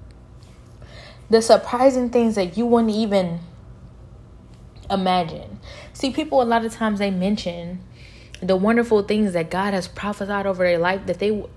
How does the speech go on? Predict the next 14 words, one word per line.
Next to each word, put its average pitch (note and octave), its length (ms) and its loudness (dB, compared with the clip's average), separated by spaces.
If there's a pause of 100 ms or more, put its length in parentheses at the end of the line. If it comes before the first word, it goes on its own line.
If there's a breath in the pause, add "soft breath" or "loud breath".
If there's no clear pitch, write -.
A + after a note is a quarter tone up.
(120)
pro-, - 140 -12
excuse G#3 320 -4
me, E3+ 100 -4
prophesied G3+ 720 -2
over F3+ 220 4
their E3 180 4
life, D#3+ 400 -2 (1900 loud breath)
that F#3+ 160 4
they A#3 180 4
otherwise F#3+ 540 0
would F3+ 100 2
have E3+ 200 0
never F3 480 0
guessed. D#3+ 600 -4